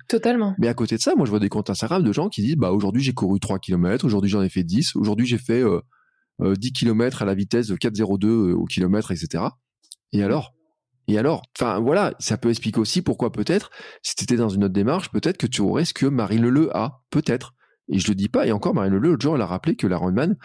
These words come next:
Speaker 2: elle a payé son sponsor, et elle a payé
Speaker 1: Ouais.
Speaker 2: son dossard et qu'elle l'a payé en deux fois parce qu'elle pouvait pas le payer en une fois.
Speaker 1: Ouais.
Speaker 2: Donc,
Speaker 1: <laughs> J'ai vu
Speaker 2: euh,
Speaker 1: aussi.
Speaker 2: ouais, il faut relativiser les choses aussi, je veux dire.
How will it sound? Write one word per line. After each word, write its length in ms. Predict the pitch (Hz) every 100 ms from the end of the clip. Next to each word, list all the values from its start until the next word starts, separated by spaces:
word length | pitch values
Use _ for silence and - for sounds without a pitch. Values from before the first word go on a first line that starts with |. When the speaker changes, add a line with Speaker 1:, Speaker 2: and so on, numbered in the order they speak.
| - - -
Speaker 2:
elle 220 | 67 92
a 60 | 90
payé 140 | 107
son 120 | 131 101
sponsor, 540 | - 92 - 160 180
et 60 | -
elle 220 | - 113
a 40 | 110
payé 60 | 104
Speaker 1:
Ouais. 60 |
Speaker 2:
son 240 | 101 98 90
dossard 380 | 92 - 190
et 80 | 135
qu'elle 120 | 110
l'a 40 | 101
payé 160 | 107
en 80 | 98
deux 100 | 95
fois 220 | 98 -
parce 160 | - -
qu'elle 140 | 110
pouvait 100 | 101
pas 140 | 110 113
le 40 |
payer 160 | 127 110
en 100 | 95
une 100 | 117
fois. 160 | 233
Speaker 1:
Ouais. 120 | 254 196 - - - - 285
Speaker 2:
Donc, 160 | 240
Speaker 1:
<laughs> 0 |
J'ai 100 | 220
vu 60 | 117
Speaker 2:
euh, 140 | 107
Speaker 1:
aussi. 300 | 101 - 202 190 - - _ _ 165
Speaker 2:
ouais, 240 | 240 104
il 80 | -
faut 120 | 120
relativiser 520 | 120 117 - 113 107
les 80 | 107
choses 240 | - 104
aussi, 180 | 127 196
je 80 | 226
veux 60 | 110
dire. 200 | 107